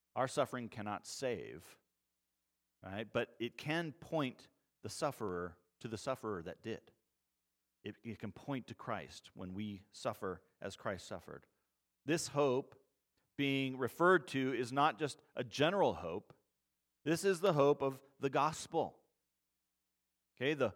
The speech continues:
the hope of someone whose sins have been forgiven and who knows they are eternally secure in the Father's hands.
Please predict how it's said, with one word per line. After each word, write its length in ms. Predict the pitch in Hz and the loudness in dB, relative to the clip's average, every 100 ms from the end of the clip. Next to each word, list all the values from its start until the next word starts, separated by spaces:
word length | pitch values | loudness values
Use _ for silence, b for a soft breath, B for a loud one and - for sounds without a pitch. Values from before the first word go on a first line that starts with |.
| - | 0
the 100 | 143 | 4
hope 300 | 170 208 208 | 8 6 6
of 160 | 170 | 0
someone 320 | - 190 185 165 | 2 2 2 2
whose 200 | 165 - | 0 -2
sins 460 | - 202 214 202 | -2 0 2 2
have 100 | 165 | 0
been 140 | 156 147 | 0 -2
forgiven 500 | 151 127 196 190 135 | -4 0 2 2 0
and 80 | |
who 100 | 139 | -2
knows 600 | 139 151 165 208 180 120 - B 147 | -2 2 4 6 6 2 -6 B 2
they 100 | 147 | 2
are 100 | 147 | 2
eternally 420 | - 175 170 165 | 0 -4 -4 -6
secure 500 | - - - 156 135 | -8 -10 -2 0 0
in 80 | 123 | 0
the 60 | |
Father's 380 | - 127 131 123 | -2 0 0 -2
hands. 580 | - 131 107 95 - | -4 -6 -6 -10 -16